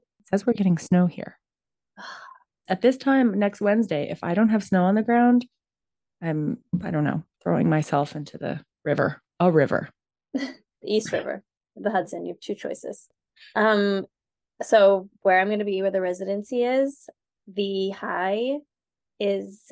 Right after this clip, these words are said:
Speaker 2: eight degrees.
Speaker 1: What?
Speaker 2: And the low is negative one. That's what I'm in for.
Speaker 1: You're gonna be like a little frozen bunny. Oh my
Speaker 2: I'm so,
Speaker 1: gosh.
Speaker 2: so excited.
Speaker 1: Are you staying in a place that has heat?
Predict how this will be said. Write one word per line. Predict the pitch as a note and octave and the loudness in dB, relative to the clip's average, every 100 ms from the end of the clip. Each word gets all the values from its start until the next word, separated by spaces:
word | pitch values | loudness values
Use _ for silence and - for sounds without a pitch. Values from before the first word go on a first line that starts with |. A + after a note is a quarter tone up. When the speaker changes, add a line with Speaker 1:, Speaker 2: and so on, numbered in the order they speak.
| - | -6
Speaker 2:
eight | G#3+ - | -6 -6
degrees. | - - - - _ _ _ _ _ | -6 -6 -8 -18 _ _ _ _ _
Speaker 1:
What? | G#3+ - - | -6 -4 -6
Speaker 2:
And | F#3+ | -4
the | G3 | -2
low | F#3 F#3 F#3 G3 | 0 2 2 2
is | G3+ G#3 | 0 -4
negative | F#3+ - F3+ | -8 -8 -8
one. | G3+ G3+ G3+ _ _ _ _ _ _ | -8 -8 -10 _ _ _ _ _ _
That's | F#3+ F#3+ | -20 -10
what | F#3 | -10
I'm | F3 | -8
in | F3 | -12
for. | E3 | -10
Speaker 1:
You're | - | -2
gonna | B3 B3 | 0 0
be | |
like | A#3 A3 | -2 -2
a | G#3+ | -4
little | A3+ A3 G#3+ G#3 _ _ _ - | -2 0 0 -2 _ _ _ -8
frozen | - A3 A3+ A3 A#3 G#3+ | 0 2 4 6 6 6
bunny. | G#3+ G3+ G3+ F3+ G3 - _ - | 6 4 2 0 -4 -8 _ -2
Oh | A#3 | 2
my | A3+ F3 | 2 0
Speaker 2:
I'm | |
so, | - F2+ | -4 -6
Speaker 1:
gosh. | C2+ - - - | -8 -8 -6 -6
Speaker 2:
so | - | -8
excited. | - - - - - _ _ _ _ - | -10 -8 -6 -8 -12 _ _ _ _ 0
Speaker 1:
Are | G3 | 2
you | G#3+ A3 | 4 2
staying | G#3 G3+ G3 F3 | 2 0 2 0
in | |
a | F#3+ | -2
place | - F3+ F3 | -2 -4 -2
that | E3+ | -4
has | E3 D3+ | -4 -6
heat? | - C3+ - | -8 -10 -12